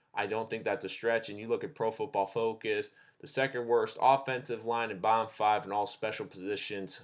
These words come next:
around Sam Darnold. But there's a couple reasons why I think Bowles'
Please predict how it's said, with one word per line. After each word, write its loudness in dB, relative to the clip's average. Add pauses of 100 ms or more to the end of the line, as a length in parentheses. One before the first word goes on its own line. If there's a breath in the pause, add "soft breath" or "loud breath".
around -2
Sam -6
Darnold. 0 (480 soft breath)
But -2
there's 0
a -2
couple 2
reasons 0
why 6
I 2
think -4
Bowles' 6